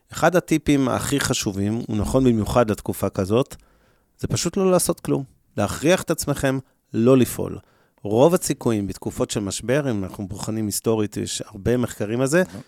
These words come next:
Speaker 1: כשאנשים פועלים, הם עושים יותר טעויות מאלה שאומרים, עזוב אותך, לא רוצה לפתוח את המחשב, לא רוצה לראות את האפליקציה של המסחר, לא רוצה לראות כמה אני מ-, מושקע, כמה אני מופסד, לא מעניין אותי. ופשוט שוכחים.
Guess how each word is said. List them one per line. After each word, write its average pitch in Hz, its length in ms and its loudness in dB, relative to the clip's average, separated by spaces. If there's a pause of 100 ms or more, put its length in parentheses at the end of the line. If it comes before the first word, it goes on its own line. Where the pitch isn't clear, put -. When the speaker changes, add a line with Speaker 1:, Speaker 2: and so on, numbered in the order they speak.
(120)
Speaker 1:
כשאנשים 123 520 0
פועלים, 135 480 6 (460)
הם 113 100 0
עושים 143 300 4
יותר 139 240 4
טעויות 135 540 6 (300)
מאלה 147 240 6
שאומרים, 151 560 4 (520)
עזוב 123 280 4
אותך, 151 220 2 (260)
לא 127 120 2
רוצה 135 220 2
לפתוח 131 220 0
את - 80 -2
המחשב, 123 400 0
לא 113 80 -2
רוצה 123 340 0
לראות 120 200 2
את - 60 -4
האפליקציה 120 560 -2
של - 100 -6
המסחר, 120 440 0
לא 117 80 2
רוצה 113 200 0
לראות 117 180 2
כמה 120 260 0
אני 120 100 0
מ-, 110 220 0 (420)
מושקע, 120 320 2
כמה 120 240 2
אני 117 80 2
מופסד, 139 420 0
לא 143 140 2
מעניין 143 260 2
אותי. 92 220 -4 (840)
ופשוט 113 680 2
שוכחים. 147 480 2